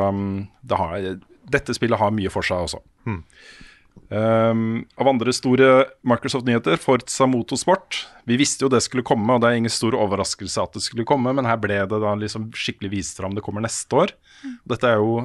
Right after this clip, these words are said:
Speaker 1: eh, hoved, ehm, altså de har to serier. Forza Motorsport, som er den seriøse, liksom, storebroren, og Forza Horizon, som er liksom en mer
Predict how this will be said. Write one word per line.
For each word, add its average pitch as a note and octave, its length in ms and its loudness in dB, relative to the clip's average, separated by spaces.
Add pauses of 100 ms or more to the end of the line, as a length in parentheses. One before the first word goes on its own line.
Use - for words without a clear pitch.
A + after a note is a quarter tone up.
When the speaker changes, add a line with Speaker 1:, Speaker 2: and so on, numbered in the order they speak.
Speaker 1:
eh, A2 380 0
hoved, G2 500 -4 (540)
ehm, F#2+ 400 -8 (220)
altså - 160 -12
de G2+ 100 -2
har - 60 -10
to A#2 120 -10
serier. G#2+ 340 -2 (380)
Forza A#2 240 -2
Motorsport, C3+ 560 0
som G#2+ 120 -4
er G#2 100 -2
den G2+ 60 -8
seriøse, A2+ 600 0
liksom, A2 200 -6
storebroren, A#2 480 0 (460)
og - 100 -10
Forza - 360 -2
Horizon, G2+ 500 0
som G#2+ 180 -8
er G#2 80 -4
liksom F#2+ 260 -6
en F#2+ 120 -8
mer F#2 140 -6